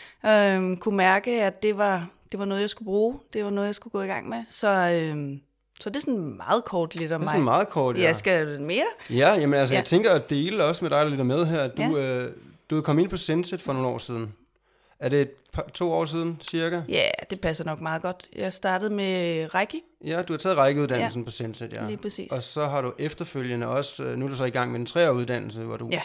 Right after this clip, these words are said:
Speaker 2: så småt er ved at være halvt igennem.
Speaker 1: Mhm.
Speaker 2: Og du har også yderligere arbejdet lidt sammen med mig og begyndt at, at være medunderviser,
Speaker 1: Det er
Speaker 2: øh, på
Speaker 1: rigtigt.
Speaker 2: nogle af de her Reiki-hold
Speaker 1: Ja.
Speaker 2: og så
Speaker 1: Stort
Speaker 2: videre.
Speaker 1: privilegie, ja.
Speaker 2: Ja, men hvilket også er helt naturligt, at du skulle det.
Speaker 1: Mhm.
Speaker 2: Og det er også sådan ideen med Sensit, at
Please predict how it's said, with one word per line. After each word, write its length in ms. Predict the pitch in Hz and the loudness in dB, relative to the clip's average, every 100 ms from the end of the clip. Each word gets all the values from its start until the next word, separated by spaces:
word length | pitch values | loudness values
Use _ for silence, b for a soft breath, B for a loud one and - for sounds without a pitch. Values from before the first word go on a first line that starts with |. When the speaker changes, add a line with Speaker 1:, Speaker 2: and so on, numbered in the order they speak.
| - | -8
Speaker 2:
så 200 | - 117 | -12 -10
småt 320 | - 131 139 | -4 2 2
er 40 | |
ved 60 | 127 | 2
at 60 | 120 | 0
være 100 | 110 | -2
halvt 220 | 156 170 | -2 -4
igennem. 300 | 127 107 110 - | -6 -8 -12 -6
Speaker 1:
Mhm. 320 | 165 175 214 B B B - | -4 -4 -6 B B B -10
Speaker 2:
Og 100 | 120 | -4
du 80 | 131 | 0
har 60 | |
også 180 | 127 139 - | 2 0 -4
yderligere 480 | 170 226 220 127 117 | 0 4 6 4 2
arbejdet 300 | 110 117 120 | 2 0 -2
lidt 120 | 131 139 | -4 -2
sammen 240 | 160 139 | -2 -2
med 100 | 135 | -2
mig 100 | 131 | -2
og 60 | 123 | -4
begyndt 320 | 123 135 127 | -6 -6 -4
at, 220 | 123 120 | -4 -4
at 280 | 120 127 120 117 117 _ - | -6 -6 -6 -6 -10 _ -10
være 140 | 127 | -4
medunderviser, 880 | 127 160 208 143 120 117 110 117 107 - - | 2 2 2 0 -2 -4 -6 -8 -8 -10 -14
Speaker 1:
Det 80 | 123 | -8
er 40 | 117 | -6
Speaker 2:
øh, 60 | |
på 40 | 113 | -8
Speaker 1:
rigtigt. 180 | 101 127 | -8 -6
Speaker 2:
nogle 140 | 123 | -6
af 60 | 120 | -6
de 80 | 120 | -6
her 220 | 120 113 | -4 -4
Reiki-hold 840 | 117 117 120 - - 175 117 113 120 | -6 -6 -10 -12 -16 -10 -8 -8 -10
Speaker 1:
Ja. 60 | |
Speaker 2:
og 60 | 117 | -10
så 100 | 113 | -6
Speaker 1:
Stort 160 | 113 214 | -2 -4
Speaker 2:
videre. 120 | 110 | -4
Speaker 1:
privilegie, 460 | 220 208 190 220 - - | -6 -6 -8 -12 -16 -8
ja. 140 | 190 277 | -4 -2
Speaker 2:
Ja, 200 | 135 175 | -2 -2
men 260 | 147 120 120 | -4 -6 -6
hvilket 320 | 123 127 120 | -6 -4 -4
også 240 | 120 135 | -2 -2
er 360 | 123 113 - 117 | -2 -2 -4 -4
helt 140 | 156 | -2
naturligt, 440 | 139 - 160 160 120 | -2 0 0 0 -4
at 120 | 113 | -8
du 40 | |
skulle 360 | 113 160 175 117 | -4 0 2 0
det. 120 | 107 | -4
Speaker 1:
Mhm. 80 | 165 | -6
Speaker 2:
Og 120 | - | -6
det 80 | 135 | -4
er 40 | 131 | -2
også 160 | 127 | -2
sådan 160 | - 131 | -4 -6
ideen 360 | 120 160 156 135 | -4 -2 -2 -2
med 100 | 113 | -4
Sensit, 460 | 123 127 131 131 | -6 -6 -6 -8
at 180 | 117 | -8